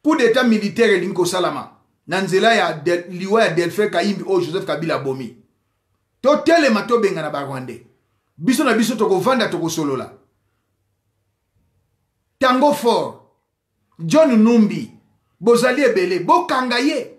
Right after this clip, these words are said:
Boyele na masina na quartier, na, na, boyele na masina. Bopese peuple. Peuple aboma ye. Tango fort. Général Tango fort Amisi. Ndenge Joseph Kabila abomi Général Major Delphin Kayimbi. John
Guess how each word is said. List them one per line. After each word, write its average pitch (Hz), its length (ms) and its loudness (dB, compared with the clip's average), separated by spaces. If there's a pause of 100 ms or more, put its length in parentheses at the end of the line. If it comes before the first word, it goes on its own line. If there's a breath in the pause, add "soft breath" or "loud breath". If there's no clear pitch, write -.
(340)
Boyele 311 460 2
na 247 80 -2
masina 220 480 -2
na 208 120 -4
quartier, 214 380 -10
na, 196 160 -2
na, 277 200 -6 (220 loud breath)
boyele 294 320 4
na 240 100 -2
masina. 202 580 -4 (1200)
Bopese 320 560 2
peuple. 214 480 -2 (720)
Peuple 339 300 4
aboma 233 420 4
ye. 294 360 2 (680)
Tango 285 300 4
fort. 240 340 0 (300)
Général 262 540 -2
Tango 247 260 4
fort 247 260 2
Amisi. 208 500 -2 (440)
Ndenge 320 580 4
Joseph 220 360 2
Kabila 233 340 2
abomi 226 540 4
Général 208 480 0
Major 208 380 0
Delphin 202 300 0
Kayimbi. 175 400 -6 (360 soft breath)
John 269 300 2